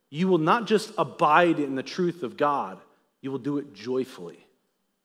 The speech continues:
Because you know him, and you know his truth, and you know what's good for you, because your heart is near his heart.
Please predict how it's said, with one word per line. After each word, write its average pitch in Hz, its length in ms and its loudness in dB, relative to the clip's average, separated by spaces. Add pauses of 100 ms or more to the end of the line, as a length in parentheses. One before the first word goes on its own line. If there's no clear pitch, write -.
(500)
Because 123 200 -12
you 120 120 -6
know 151 220 -4
him, 98 280 -10
and 104 100 -14
you 110 60 -8
know 135 180 -6
his - 140 -6
truth, 101 400 -14
and 113 100 -10
you 117 80 -6
know 135 140 -4
what's 185 200 -4
good 123 180 -6
for - 160 -16
you, 98 200 -10 (280)
because 135 220 -4
your 156 180 0
heart 170 260 0
is 131 140 -4
near 165 260 -2
his 127 180 -2
heart. 117 240 -10